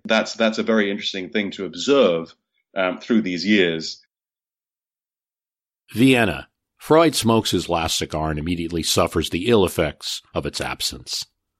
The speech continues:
Speaker 2: "Since then, I have been grumpy and tired, got heart palpitations and an increase in the painful swelling of my gums," he writes to a colleague. "But Freud is lucky. Help is at hand. Then a patient brought me fifty cigars.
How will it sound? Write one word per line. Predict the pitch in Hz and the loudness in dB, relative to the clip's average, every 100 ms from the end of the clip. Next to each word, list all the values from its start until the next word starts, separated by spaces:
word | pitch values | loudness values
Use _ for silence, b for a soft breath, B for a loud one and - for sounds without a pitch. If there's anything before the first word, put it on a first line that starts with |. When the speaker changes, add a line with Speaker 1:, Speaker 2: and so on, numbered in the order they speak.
| _ _ | _ _
Speaker 2:
"Since | - 147 143 - | 2 2 2 0
then, | 107 107 104 104 B B _ | 2 4 2 0 B B _
I | 110 | -2
have | 104 | 2
been | 101 95 | 0 2
grumpy | 87 101 87 82 | 2 0 2 -2
and | 78 | -2
tired, | - - 87 80 73 - b - | -6 0 0 0 -4 -10 b -2
got | 95 | -2
heart | - 107 104 | 2 2 2
palpitations | 95 78 - - 78 73 78 90 | -2 -2 -4 -6 -8 -6 -6 -2
and | 92 | 0
an | 101 | 2
increase | 110 - 98 - | 2 0 -2 0
in | 107 | -2
the | 90 | -2
painful | - 110 110 - 95 | -2 0 0 2 0
swelling | - - 85 85 | 0 0 0 2
of | 80 78 | -2 -4
my | 78 76 _ | -6 -8 _
gums," | 76 71 67 65 - - - _ _ | -6 -6 -8 -12 -10 -12 -14 _ _
he | 82 | -6
writes | 73 71 - | -6 -8 -6
to | 71 | -8
a | |
colleague. | - 73 71 67 - - _ | -6 -8 -8 -12 -16 -20 _
"But | - | -6
Freud | - 107 113 | 4 6 6
is | 107 | 4
lucky. | 110 123 - - b | 2 2 -2 -12 b
Help | - 147 | -2 2
is | 117 | 2
at | 123 101 | 2 0
hand. | 120 120 - - _ | -4 -4 -6 -14 _
Then | 110 | 0
a | 131 | 2
patient | 131 139 139 113 | 2 2 2 2
brought | 135 120 | 2 4
me | 117 | 2
fifty | - 135 131 | 2 2 2
cigars. | 117 113 92 85 73 69 | 2 2 4 2 2 -4